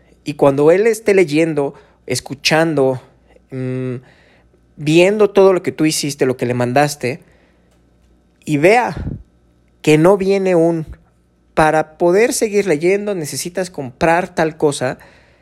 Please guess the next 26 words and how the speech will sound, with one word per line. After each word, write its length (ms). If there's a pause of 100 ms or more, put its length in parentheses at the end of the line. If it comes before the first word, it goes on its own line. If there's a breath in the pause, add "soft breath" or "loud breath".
(500 soft breath)
no 280
se 120
va 100
a 20
sentir 340
agredido, 560
porque 240
muchas 280
veces 360 (380 soft breath)
pasa 320
eso. 240
Tú 140
le 100
mandas 380
algo 200
de 60
valor, 460
pero 280
¿qué 120
crees? 340 (640)
Todo 200
el 100
tiempo 480
es 240
un 80
material 460